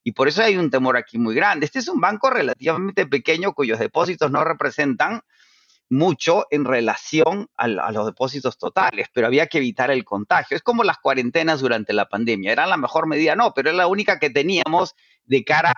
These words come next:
al problema que estábamos enfrentando. Sucede lo mismo, el Estado no tenía ninguna capacidad ni ninguna posibilidad de asistir a todos los propietarios de viviendas en el momento en que perdían sus casas.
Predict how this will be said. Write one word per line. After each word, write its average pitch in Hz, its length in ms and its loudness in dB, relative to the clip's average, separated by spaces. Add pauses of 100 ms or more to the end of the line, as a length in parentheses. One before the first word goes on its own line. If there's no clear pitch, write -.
al 131 180 -2
problema 139 440 -2
que 120 80 -8
estábamos 120 460 -2
enfrentando. 104 580 -4
Sucede 156 380 0
lo 131 100 2
mismo, 131 260 -2
el 107 60 -4
Estado 175 280 2
no 180 140 0
tenía 156 360 0
ninguna 175 480 2
capacidad 170 800 0 (320)
ni 147 180 2
ninguna 175 440 2
posibilidad 139 520 0
de 147 100 0
asistir 147 480 -4
a 135 80 0
todos 143 200 0
los 147 160 0
propietarios 127 580 -4
de 117 100 0
viviendas 113 800 0 (400)
en 113 100 0
el 101 60 -2
momento 123 320 -2
en 139 60 -2
que 110 80 -4
perdían 107 320 -2
sus - 160 -14
casas. 113 340 -6